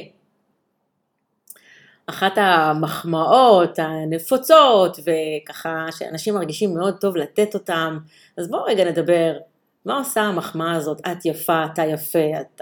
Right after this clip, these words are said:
אתה נראה מעולה"? האמת היא שאם אני מרגישה יפה, אז המחמאה, "את יפה", היא הדבר הכי כיפי בעולם.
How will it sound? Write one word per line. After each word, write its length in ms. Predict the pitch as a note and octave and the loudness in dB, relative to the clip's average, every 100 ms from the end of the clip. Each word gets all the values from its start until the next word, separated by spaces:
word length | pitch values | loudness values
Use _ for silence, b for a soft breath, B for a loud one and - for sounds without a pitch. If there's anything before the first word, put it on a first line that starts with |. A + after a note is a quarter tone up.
| - | -12
אתה 160 | D3+ | -10
נראה 260 | D3 D3 D3 | -8 -8 -10
מעולה"? 260 | D3 C#3+ D3 _ _ _ _ _ _ _ _ _ _ _ _ _ _ _ _ _ _ - | -10 -12 -14 _ _ _ _ _ _ _ _ _ _ _ _ _ _ _ _ _ _ -4
האמת 240 | C#4+ D#4+ | -2 0
היא 80 | E4 | -2
שאם 1400 | - F3 E3 E3 D#3+ D#3+ D#3 - _ _ _ _ - B3 | 2 2 4 4 2 0 -2 -8 _ _ _ _ -8 -6
אני 120 | A#3+ | -4
מרגישה 460 | F#3+ D#3+ D#3 D#3 G#3+ | -4 -6 -8 -6 -6
יפה, 380 | D#3+ - F#3+ F3 G#3 _ _ _ _ _ _ _ | -6 -6 -6 -6 -10 _ _ _ _ _ _ _
אז 160 | E3+ D#3 | -10 -8
המחמאה, 840 | D#3 D3+ - D#3+ D#3 A3+ G#3+ E3 - _ _ _ _ _ _ - | -8 -10 -10 -8 -2 0 0 -4 -8 _ _ _ _ _ _ -6
"את 200 | F#3+ F#3 | -6 -6
יפה", 300 | D3+ - A3+ A3 - _ _ _ _ | -10 -8 -10 -10 -14 _ _ _ _
היא 100 | E3 | -8
הדבר 220 | D#3 E3+ | -6 -4
הכי 300 | F#3+ D#3 - | -6 -8 -12
כיפי 260 | - E3 F#3 | -12 -8 -8
בעולם. 440 | D#3 D3+ D#3 D3 | -6 -6 -6 -10